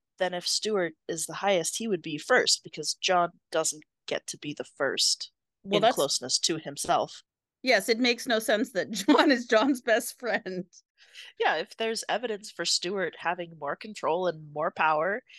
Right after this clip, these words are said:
Speaker 1: musically in the band than Paul did while they're touring and performing, I would need to see evidence for that.
Speaker 2: I, I would like to see anything that even hints at that. George just called him not <laughs> really a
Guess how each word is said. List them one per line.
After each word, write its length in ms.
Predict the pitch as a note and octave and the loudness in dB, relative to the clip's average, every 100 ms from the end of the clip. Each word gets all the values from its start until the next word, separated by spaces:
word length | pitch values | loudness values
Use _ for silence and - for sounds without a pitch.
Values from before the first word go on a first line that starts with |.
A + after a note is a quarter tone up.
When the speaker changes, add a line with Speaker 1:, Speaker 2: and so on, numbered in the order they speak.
| - _ | -20 _
Speaker 1:
musically 640 | C#3+ D#3 F#3 A3+ - A3+ - | -12 -4 -2 -2 -2 -6 -6
in 160 | E3 | -6
the 80 | A3 | 0
band 380 | G#3 F#3 F#3+ F3 | 2 2 0 0
than 220 | F3 A#3 | 0 0
Paul 300 | A#3 C#4 F4 | 2 2 4
did 380 | E4+ F3+ D#3 A3+ - _ _ _ _ | 2 -4 -4 -8 -12 _ _ _ _
while 180 | D#3+ F3+ | 0 0
they're 120 | F#3 | 0
touring 480 | F3+ A#3+ G#3+ G3 D#3+ | -4 -6 -6 -8 -8
and 140 | E3 E3 | -10 -10
performing, 460 | D#3+ C4 F#4+ C#4 | -6 -4 -2 -2
I 420 | A3 E3+ G3+ G#3 F#3 _ _ D#3+ | 0 2 2 -2 -8 _ _ -8
would 200 | E3 E3 | -6 -6
need 300 | D3+ D#3+ D#3+ - | -10 -12 -12 -12
to 80 | - | -8
see 160 | - D3 | -6 -4
evidence 440 | G3+ D#3+ - - | -4 -4 -2 -2
for 100 | - | -2
that. 240 | - - - _ _ _ _ _ _ _ | -12 -12 -12 _ _ _ _ _ _ _
Speaker 2:
I, 180 | F3+ G#3 | -4 -4
I 160 | - G3+ | -2 -2
would 240 | B3 G#3+ | 0 -2
like 360 | A3 G#3 G3 G3 | 0 2 0 -2
to 100 | G3 | -10
see 480 | - F#3+ G3 F3+ - _ _ _ _ | -6 -4 -4 -6 -12 _ _ _ _
anything 480 | A3 B3 A#3+ B3 G#3+ | 0 0 0 0 2
that 100 | G3+ | 0
even 220 | G#3 F3 | 0 -4
hints 300 | - G#4+ - | -2 -2 -2
at 120 | - | -4
that. 260 | G#2 A2 - _ _ _ _ _ _ - G3 | -4 -6 -8 _ _ _ _ _ _ -14 -10
George 440 | G3+ F4 A4 - | 0 4 4 2
just 200 | F4 F4+ | -4 -2
called 240 | - A4 G4 | 4 4 4
him 220 | F#4+ F#4+ | 2 4
not 260 | F#4 F#4+ | 6 6
<laughs> 20 | E4 | 6
really 420 | G4+ F4 A#4+ A#4 | 4 6 6 6
a 400 | A4+ _ - | 2 _ -12